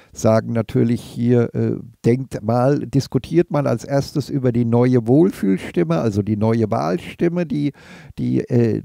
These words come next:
sozusagen das entscheidende planwirtschaftliche Element sein könnte.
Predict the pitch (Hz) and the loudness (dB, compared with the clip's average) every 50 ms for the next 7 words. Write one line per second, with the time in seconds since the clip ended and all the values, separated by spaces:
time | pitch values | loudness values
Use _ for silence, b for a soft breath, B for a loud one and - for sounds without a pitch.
0 | - - 120 123 - - - 127 110 - 123 117 110 120 120 113 113 120 120 117 | -6 -4 -4 -4 -4 -4 -6 -6 -6 -4 -4 -4 -2 -2 -2 -2 -4 -6 -8 -8
1 | 107 - 185 - - 113 107 - - - - - 135 117 107 - - 123 120 127 | -8 -12 -12 -6 -4 -4 -4 -4 -8 -16 -8 -6 -6 -6 -6 -4 -2 0 2 2
2 | 147 160 - 175 156 - - 143 139 127 139 151 147 151 - - - 143 - - | 2 0 -2 -4 -6 -6 -4 -2 0 0 0 0 0 -2 -2 -2 -4 -4 -2 -2
3 | 139 123 117 135 127 131 123 117 120 120 123 123 113 - - 127 117 113 113 113 | -4 -4 -2 -2 -2 -2 -2 0 0 -2 -2 -4 -6 -2 0 2 2 4 4 2
4 | 113 113 - - - - 135 135 135 156 170 185 196 214 - - 220 220 226 | 0 -2 -4 -10 -2 2 6 6 6 6 4 2 -2 -4 2 4 6 6 6